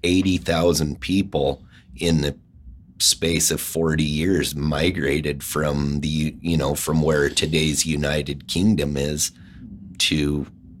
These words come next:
the Salt Lake Valley. It's unfathomable to think of how many people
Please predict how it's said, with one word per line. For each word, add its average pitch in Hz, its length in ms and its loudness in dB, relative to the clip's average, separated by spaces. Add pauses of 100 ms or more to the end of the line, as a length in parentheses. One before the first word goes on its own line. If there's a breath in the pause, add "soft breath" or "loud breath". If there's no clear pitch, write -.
(320)
the 78 80 -2
Salt 71 380 0
Lake 73 240 -2
Valley. 76 580 -2 (880 loud breath)
It's - 420 2 (100)
unfathomable 82 1200 0 (120)
to 87 140 -2
think 101 400 2
of - 140 -4
how - 320 -4
many 92 280 2
people 85 680 -2